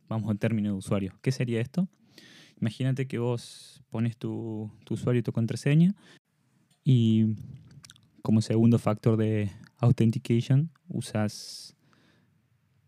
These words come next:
tu huella digital en el celular. O si estás en la compu y tenés lector de huella digital, usas tu,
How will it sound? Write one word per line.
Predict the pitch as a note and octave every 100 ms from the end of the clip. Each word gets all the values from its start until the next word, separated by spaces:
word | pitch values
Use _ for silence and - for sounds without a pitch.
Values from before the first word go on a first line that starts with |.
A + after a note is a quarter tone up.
| _ _
tu | A#2
huella | A2+ A2+
digital | G#2+ - G#2 G#2
en | G#2+
el | G2
celular. | F#2 F#2 E2+ D#2+ - - - - - - _ _
O | - G2
si | - G#2
estás | A2 G2+
en | A2+
la |
compu | G#2 A#2 C#3 E3 F#3 - _ _ _ _ _ _
y | G2+
tenés | G2+ G2+
lector | F#2 F#2+ G#2
de | G2+
huella | G#2 G2+
digital, | G#2+ A2+ B2 F3+ G#3
usas | G#2+ -
tu, | - F#2+